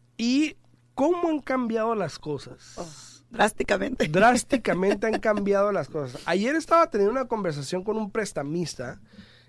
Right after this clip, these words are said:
Speaker 1: y estábamos hablando precisamente de eso, ¿no? De qué es lo que ha pasado en todo este tiempo, en estos seis meses, siete meses antes de agosto.
Speaker 2: Ujú.
Speaker 1: Eh, porque van a decir, "Son ocho". Bueno, antes de agosto.
Speaker 2: Antes de agosto.
Speaker 1: Eh, y estábamos hablando de eso, ¿no? Entonces él me, me hizo la pregunta que todo mundo hace.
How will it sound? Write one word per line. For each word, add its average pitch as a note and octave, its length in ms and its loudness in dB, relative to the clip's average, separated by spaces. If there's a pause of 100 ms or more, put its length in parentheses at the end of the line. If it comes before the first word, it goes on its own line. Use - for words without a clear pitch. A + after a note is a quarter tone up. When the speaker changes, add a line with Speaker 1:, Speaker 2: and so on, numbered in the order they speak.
Speaker 1:
y F3+ 100 -4
estábamos A#3+ 420 -2
hablando G3 400 -2
precisamente F#3 880 -6
de C#3+ 220 0
eso, C3+ 180 -6
¿no? D#3 160 -2
De E3 160 -2
qué A3 160 -4
es A#3 60 -2
lo C4 160 -6
que G#3+ 100 -4
ha G3 120 -2
pasado G#3+ 360 -4
en G3+ 120 -6
todo G#3 200 -2
este F#3+ 240 -8
tiempo, D3+ 420 -6
en D3 100 -4
estos D#3 340 -6
seis E3+ 320 -4
meses, D3+ 380 -6
siete D#3+ 280 -8
meses D3 480 -8 (300)
antes D#3 340 0
de D3 60 0
agosto. C3+ 520 -2 (200)
Speaker 2:
Ujú. G3+ 360 -6
Speaker 1:
Eh, C3 460 -4
porque C3+ 160 -6
van C#3 100 -2
a - 20 -6
decir, C#3 180 -8
"Son F#3+ 160 -6
ocho". F3+ 420 -10
Bueno, C3 240 -6
antes C#3 300 -4
de D3+ 80 -6
agosto. C3 320 -8
Speaker 2:
Antes - 180 -6
de D#3+ 60 -14
agosto. C3 240 -16 (280)
Speaker 1:
Eh, F#3 420 2
y G3+ 100 0
estábamos B3 420 0
hablando G3+ 380 2
de A#3 100 2
eso, A#3+ 160 -6
¿no? G#3 120 -2
Entonces G#3+ 280 -6
él G#3 80 -2
me, A3+ 180 -4
me G3 220 -2
hizo F#3+ 180 2
la A3+ 180 4
pregunta G3 500 -4
que F3+ 120 -8
todo F3+ 260 -6
mundo F3 400 -2
hace. D#3+ 320 -4